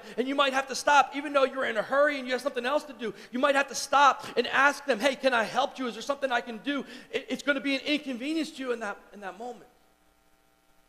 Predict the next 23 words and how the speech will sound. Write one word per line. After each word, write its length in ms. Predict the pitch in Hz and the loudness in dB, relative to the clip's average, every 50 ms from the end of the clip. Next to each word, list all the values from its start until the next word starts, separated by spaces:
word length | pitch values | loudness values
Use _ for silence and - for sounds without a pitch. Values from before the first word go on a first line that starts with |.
| _ _ _ _ _ _ _ _ _ _ _ _ | _ _ _ _ _ _ _ _ _ _ _ _
But 60 | - | -20
we're 80 | - 156 | -20 -20
called 220 | - 202 202 202 | -18 -16 -16 -16
to 80 | - - | -16 -18
serve 340 | - - 208 202 196 170 147 151 | -16 -12 -10 -10 -10 -10 -12 -16
more 160 | 156 - 160 151 | -16 -16 -16 -16
than 160 | 147 143 131 | -16 -20 -20
just 300 | 123 131 123 - - _ _ _ _ _ _ _ | -20 -20 -20 -20 -20 _ _ _ _ _ _ _
required, 500 | 131 - _ 165 180 170 151 123 120 - _ _ _ _ _ _ _ _ _ _ _ _ _ _ _ _ _ _ _ _ _ _ _ | -20 -20 _ -12 -10 -10 -10 -12 -16 -20 _ _ _ _ _ _ _ _ _ _ _ _ _ _ _ _ _ _ _ _ _ _ _
not 220 | 147 151 175 175 | -14 -14 -14 -14
do 140 | - 165 156 | -16 -18 -18
the 80 | 135 - | -18 -16
bare 200 | - 151 143 135 | -14 -14 -14 -14
minimum. 360 | 139 170 190 190 156 143 135 143 | -14 -16 -16 -16 -16 -18 -20 -20
And 80 | 143 | -20
that's 140 | 165 170 - | -20 -20 -20
what 100 | 196 160 | -20 -20
Jesus 340 | 147 160 160 151 151 143 156 | -20 -20 -20 -20 -20 -20 -20
is 120 | 139 - | -20 -20
teaching 380 | _ - 202 208 185 - 170 147 | _ -20 -20 -20 -20 -20 -20 -20
us 120 | 139 - | -20 -20
when 120 | 156 147 | -20 -20
he 60 | 139 | -20